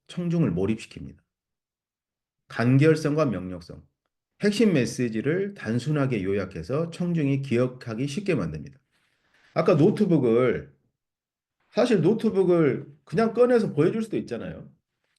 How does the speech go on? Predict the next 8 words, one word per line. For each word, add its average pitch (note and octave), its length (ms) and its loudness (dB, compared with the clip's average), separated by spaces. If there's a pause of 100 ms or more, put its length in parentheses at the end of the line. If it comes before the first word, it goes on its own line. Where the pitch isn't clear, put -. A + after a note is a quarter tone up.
(460)
근데 G#3+ 300 2
굳이 G#3+ 600 0 (380)
봉투에서 G#3 680 4
<laughs> E3+ 140 -2
꺼냅니다. D3 500 2
봉투에서. C3 760 0 (500)
봉투에서 F3+ 560 4
꺼내서 C#3+ 580 0